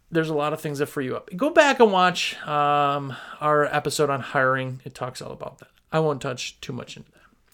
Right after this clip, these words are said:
But here's the staffing positions that we hired for. First off, we had a tech. A tech to us was somebody who did work, always did the, uh, work,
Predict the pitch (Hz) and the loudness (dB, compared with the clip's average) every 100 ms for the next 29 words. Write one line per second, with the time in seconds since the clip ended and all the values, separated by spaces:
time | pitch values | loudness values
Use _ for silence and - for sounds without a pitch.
0 | - - - - 240 320 277 - 208 208 | -20 -20 2 6 8 8 4 4 6 6
1 | 202 180 147 143 143 143 127 127 135 123 | 4 0 0 -2 -2 -4 -4 -4 -6 -6
2 | 123 120 - - - - 208 226 262 247 | -8 -10 -14 -18 -18 6 6 8 4 2
3 | 240 196 180 196 - - - - - - | 2 -2 2 2 2 -6 -4 -4 -6 -16
4 | _ - - - 180 - 320 330 - 254 | _ -20 -20 -4 -2 4 2 2 4 6
5 | 190 185 - _ 165 170 170 - 233 247 | 6 2 -6 _ 4 4 4 4 4 4
6 | 233 202 160 160 240 233 160 185 - _ | 2 0 4 6 6 8 6 4 -4 _
7 | _ _ 165 202 233 226 165 196 170 170 | _ _ 6 8 6 2 4 4 4 0
8 | 170 160 147 143 160 147 139 127 | 2 2 2 2 -2 6 6 6